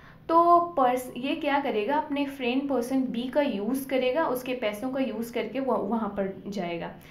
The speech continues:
तो ये क्या हुआ, इस B person को as a mean use किया। तो कांट इसके खिलाफ है। कांट कहते हैं कि हर एक individual अपने आप में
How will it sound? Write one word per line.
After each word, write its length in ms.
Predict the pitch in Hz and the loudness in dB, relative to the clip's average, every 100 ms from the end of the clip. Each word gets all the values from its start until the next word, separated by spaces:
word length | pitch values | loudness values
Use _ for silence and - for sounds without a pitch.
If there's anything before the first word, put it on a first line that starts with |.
| - - | -20 -2
तो 60 | 339 | 2
ये 260 | 294 370 | 4 2
क्या 200 | 370 311 | 2 2
हुआ, 340 | 302 285 349 - 302 | 4 2 0 -2 -6
इस 200 | 330 233 | -6 -8
B 260 | 220 285 | -2 0
person 400 | 339 277 269 285 | 2 0 0 -2
को 100 | 294 | -4
as 280 | 320 247 247 | -2 -2 0
a 60 | 302 | 2
mean 460 | 233 240 277 247 190 | 2 4 4 4 2
use 160 | 190 | -2
किया। 320 | - - 202 - - - - | -8 -12 -12 -14 -20 -20 -8
तो 80 | 339 | -6
कांट 440 | - 226 247 294 | 0 2 2 0
इसके 240 | 330 - | -2 -4
खिलाफ 540 | 320 - 220 185 190 - | -6 -4 0 0 0 -6
है। 160 | - - - - | -10 -14 -20 -6
कांट 320 | 254 302 381 | 0 0 0
कहते 260 | - 269 269 | 0 -2 0
हैं 100 | 277 | 0
कि 120 | 359 | 0
हर 320 | 320 - 302 | -2 0 2
एक 320 | 339 302 269 240 | 2 0 -4 -2
individual 640 | 233 220 202 190 240 294 | -2 0 -2 -2 0 0
अपने 460 | 277 - 233 226 220 | -2 -4 -4 -2 -2
आप 220 | 190 - | -4 -4
में 300 | 240 370 | -2 -2